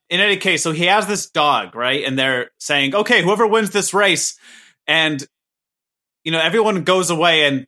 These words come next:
he's literally, his dog's not even moving. His dog's literally just crying. And Hulk just looks at the dog and he goes,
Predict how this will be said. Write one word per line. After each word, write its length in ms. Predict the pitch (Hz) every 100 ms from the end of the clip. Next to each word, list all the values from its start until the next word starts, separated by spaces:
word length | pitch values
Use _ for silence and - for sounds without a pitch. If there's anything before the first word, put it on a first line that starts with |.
| _
he's 280 | 127 160 143
literally, 320 | 185 185 160
his 160 | 170 143
dog's 320 | 160 170 180
not 120 | 175
even 120 | 156 139
moving. 180 | 135
His 180 | 139 156
dog's 340 | 165 160 170 165
literally 220 | 160 156
just 220 | 143 -
crying. 640 | - 127 104 117 139 170 - _ _ _ _ _ _ -
And 100 | 151
Hulk 240 | 160 208 214
just 200 | 220 175
looks 220 | 185 185
at 120 | 170
the 60 | 160
dog 500 | 139 147 139 127 113
and 100 | 123
he 120 | 127 123
goes, 520 | 123 117 113 -